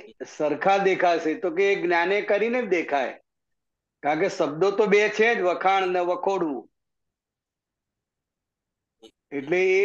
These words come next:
એ જ્ઞાને કરીને બંને સરખા દેખાય. તો કઈ રીતે? તો કે જ્ઞાને કરીને દેખાય કે આ વખાણે છે કે વખોડે છે,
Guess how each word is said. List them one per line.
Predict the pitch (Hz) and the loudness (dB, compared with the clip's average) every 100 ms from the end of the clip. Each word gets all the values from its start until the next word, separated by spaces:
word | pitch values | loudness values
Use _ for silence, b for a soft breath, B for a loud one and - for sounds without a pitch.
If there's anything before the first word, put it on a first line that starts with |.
| 196 196 | 0 -2
એ | |
જ્ઞાને | 165 156 151 165 202 | -2 -2 -2 0 -2
કરીને | 208 202 190 202 202 208 | 0 0 0 0 0 0
બંને | 175 170 180 196 208 | -2 -2 -2 -2 -2
સરખા | - 165 156 190 190 | -4 -6 -2 -2 0
દેખાય. | 180 165 160 139 120 113 - _ _ - | 0 0 0 -2 -2 -8 -16 _ _ -8
તો | 156 | -2
કઈ | 214 233 | 2 2
રીતે? | 226 226 202 185 175 175 - _ _ _ _ _ _ _ _ | 0 0 0 2 -2 -4 -10 _ _ _ _ _ _ _ _
તો | 170 | -4
કે | 190 190 | 0 0
જ્ઞાને | 165 160 151 180 202 | 0 0 0 0 0
કરીને | 202 202 202 202 | 0 0 0 0
દેખાય | 190 180 202 202 202 | 0 0 0 0 0
કે | |
આ | 175 | 0
વખાણે | 156 - 175 185 190 190 | 0 -2 0 0 -2 -2
છે | 196 202 208 214 214 | -2 0 0 -4 -4
કે | 220 | -4
વખોડે | 214 196 202 208 180 160 | -2 -2 0 0 0 -2
છે, | 143 | -4